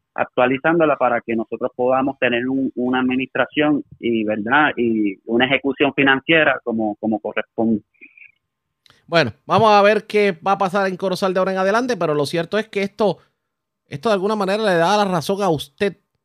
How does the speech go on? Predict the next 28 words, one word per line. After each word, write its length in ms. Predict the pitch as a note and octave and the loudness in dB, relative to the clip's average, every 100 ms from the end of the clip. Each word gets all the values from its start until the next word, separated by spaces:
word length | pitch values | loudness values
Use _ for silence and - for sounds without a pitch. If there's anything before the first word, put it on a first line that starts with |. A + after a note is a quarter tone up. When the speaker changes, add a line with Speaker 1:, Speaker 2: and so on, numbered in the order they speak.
| _ _ _ | _ _ _
Speaker 2:
cuando 240 | B2+ B2 | -2 -2
usted 180 | B2 E3 | -2 0
decía 440 | F3+ C#3 G3+ F#3+ | -2 0 -2 -2
que 340 | - C#3 A2 - _ _ _ _ _ _ | -2 -2 -2 -6 _ _ _ _ _ _
se 140 | _ D3 | _ -8
estaba, 800 | - C#3+ D3+ F#3 F#3 E3 B2 - _ _ _ _ _ | 0 4 6 6 6 6 2 -4 _ _ _ _ _
que 120 | F3 | 0
había 260 | E3 G3+ | 4 6
un 220 | A#3 A#3+ A#3+ | 6 4 4
tremendo, 920 | A#3 G#3 A3+ A#3+ A#3 A3+ F#3+ C#3 G#2 _ _ - | 4 6 4 2 4 6 6 4 0 _ _ -14
es 100 | - | -6
que 100 | E3+ | 0
no, 220 | E3+ D#3+ | 2 2
no 160 | D#3 | 4
debo 160 | F3+ F3 | 4 4
decir 220 | D3 F3+ | 2 0
la 80 | D#3 | 0
palabra 260 | C#3 C#3 C3 | 2 2 0
esta 220 | - F3 | 0 2
hora, 240 | E3 A2 | 2 2
pero 180 | G#2 G#2+ | -2 -2
vamos 240 | C#3+ F#3 | -2 0
a, 60 | E3 | -2
vamos 240 | C#3+ F3+ | -2 -2
a 40 | F3 | -4
suavizar 400 | D3+ B2 A#2 C3 | -2 -2 -2 -2
la 100 | A#2+ | -2
palabra, 460 | G#2 F2 D#2 D2 | -2 -6 -6 -10